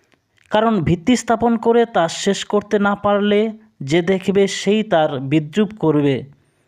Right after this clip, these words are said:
বলবে, "এই লোকটি নির্মাণ করতে শুরু করলো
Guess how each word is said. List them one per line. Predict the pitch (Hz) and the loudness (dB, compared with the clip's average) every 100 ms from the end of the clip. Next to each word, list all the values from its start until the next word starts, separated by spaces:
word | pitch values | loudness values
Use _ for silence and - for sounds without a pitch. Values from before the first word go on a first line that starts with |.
| _ _ _ 143 | _ _ _ -2
বলবে, | 165 190 185 | 0 2 2
"এই | 196 170 185 | 0 0 0
লোকটি | 196 202 - 175 | 2 0 -2 -2
নির্মাণ | 160 160 196 214 | 0 2 0 0
করতে | 214 208 214 | 0 -2 0
শুরু | 196 202 185 | -2 -2 -2
করলো | 185 160 147 147 | 0 0 2 0